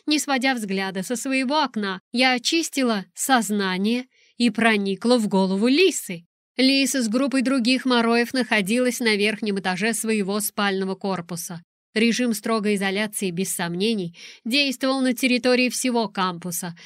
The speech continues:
В этой группе гораздо острее ощущалось напряжение, чем в моей.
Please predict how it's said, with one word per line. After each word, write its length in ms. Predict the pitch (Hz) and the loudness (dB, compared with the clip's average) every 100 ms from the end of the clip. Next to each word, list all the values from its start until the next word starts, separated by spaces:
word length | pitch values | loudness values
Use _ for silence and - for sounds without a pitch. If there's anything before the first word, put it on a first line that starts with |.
| - - | -20 -4
В 120 | 214 | 2
этой 300 | 247 233 240 | 2 4 0
группе 360 | 202 233 240 226 | 2 0 0 0
гораздо 540 | 208 202 202 170 190 | 2 2 0 0 -2
острее 380 | 190 - 190 185 | -4 -4 -2 -2
ощущалось 580 | 170 208 208 202 190 - | -4 -2 -2 -2 -4 -4
напряжение, 640 | 214 208 196 202 208 208 | -2 0 0 0 2 0
чем 300 | 202 208 196 | 0 0 0
в 60 | 185 | -2
моей. 440 | 196 190 175 160 | -2 0 -2 -6